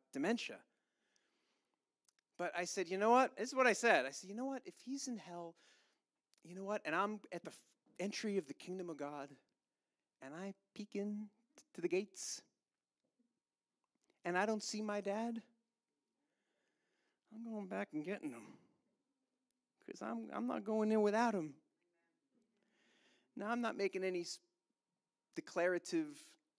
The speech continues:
theological statement. And don't you go throwing the Bible at me, that what I say is not true. But that certainly is my heart, that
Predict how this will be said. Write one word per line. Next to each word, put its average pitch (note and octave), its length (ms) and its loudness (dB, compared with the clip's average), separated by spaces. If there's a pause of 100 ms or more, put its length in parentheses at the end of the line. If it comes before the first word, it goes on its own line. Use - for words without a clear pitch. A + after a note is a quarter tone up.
(1600)
theological D#3 520 4
statement. A2 360 -4 (880)
And C3 120 -14
don't D#3+ 180 -8
you F3 80 -10
go F3 140 2
throwing E3+ 280 4
the E3+ 60 6
Bible D3+ 340 10
at A2 60 -6
me, A2 200 -6 (120)
that B2+ 120 -10
what C#3 120 -4
I C3 60 -6
say C#3 180 -6
is B2+ 120 -8
not C3+ 120 -8
true. C3 280 -6 (1700)
But C#3+ 160 -6
that E3 160 2
certainly G3 420 6
is E3+ 160 2
my D#3 120 -4
heart, B2+ 300 -10 (1080)
that C3 100 -14